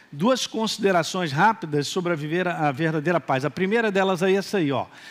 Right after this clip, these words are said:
o verdadeiro sentido da palavra, o verdadeiro sentido. A paz, né, profetizado por Isaías, e aqui pelo anjo,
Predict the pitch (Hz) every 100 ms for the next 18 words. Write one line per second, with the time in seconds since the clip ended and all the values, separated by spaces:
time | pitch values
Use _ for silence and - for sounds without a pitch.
0 | - - - 123 185 190 185 240 - 247
1 | 226 - - 254 294 254 240 240 208 190
2 | 190 165 135 110 - _ _ _ _ _
3 | _ _ - 233 226 254 254 - 247 208
4 | - 208 165 - - - - - - _
5 | 135 - - 254 247 165 127 - - -
6 | _ _ _ _ _ _ - 131 165 -
7 | 208 220 233 214 - 170 190 208 190 160
8 | 190 175 151 151 185 214 151 117 120 -
9 | - _ _ _ _ _ _ _ _ _
10 | 190 185 175 240 214 208 185 185 247 208
11 | 123